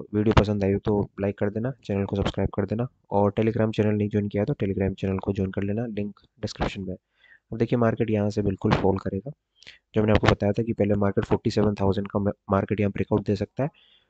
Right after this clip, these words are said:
तो breakout market ने दिया और अब market हो सकता है यहाँ से fall कर दे।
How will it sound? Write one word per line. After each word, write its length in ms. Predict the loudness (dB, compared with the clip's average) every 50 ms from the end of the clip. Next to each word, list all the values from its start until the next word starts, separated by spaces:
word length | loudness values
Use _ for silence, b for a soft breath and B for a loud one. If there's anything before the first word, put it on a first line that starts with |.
| b _ _
तो 80 | 4
breakout 300 | 6 6 8 8 6 6
market 300 | 6 4 2 2 2 0
ने 120 | 0 0 0
दिया 280 | 0 0 2 4 4
और 240 | 4 6 4 4 4
अब 80 | 2 0 0 -2
market 340 | -2 -2 0 -2 -2 0 2
हो 80 | 2
सकता 260 | 0 -2 -4 _ -2
है 60 | -2 0
यहाँ 120 | 0 -2
से 140 | -2 -4 -8
fall 220 | -6 -4 -6 -6
कर 140 | -6 -8 -10
दे। 160 | -8 -8 -12